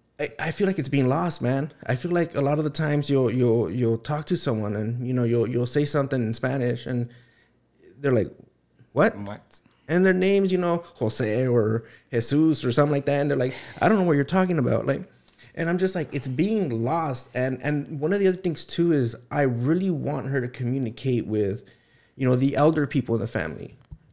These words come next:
Speaker 1: I really want her to be able to go up to someone and, and, and, and, and sit down and have these amazing stories that could only be told in
Speaker 2: In
Speaker 1: Spanish.
Speaker 2: Spanish,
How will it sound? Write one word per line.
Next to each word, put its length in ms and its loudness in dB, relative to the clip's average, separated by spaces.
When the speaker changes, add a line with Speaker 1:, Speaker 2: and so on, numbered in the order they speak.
Speaker 1:
I 60 -2
really 280 4
want 220 0
her 140 2
to 100 2
be 160 -2
able 140 2
to 60 2
go 280 0
up 120 -4
to 100 -6
someone 300 -2
and, 260 -4
and, 180 -4
and, 320 -4
and, 420 -4
and 540 -2
sit 260 -4
down 240 0
and 100 -2
have 220 -2
these 220 -2
amazing 560 0
stories 480 -2
that 80 0
could 260 -12
only 300 0
be 160 -4
told 500 -2
in 180 -6
Speaker 2:
In 40 -2
Speaker 1:
Spanish. 360 -2
Speaker 2:
Spanish, 460 -2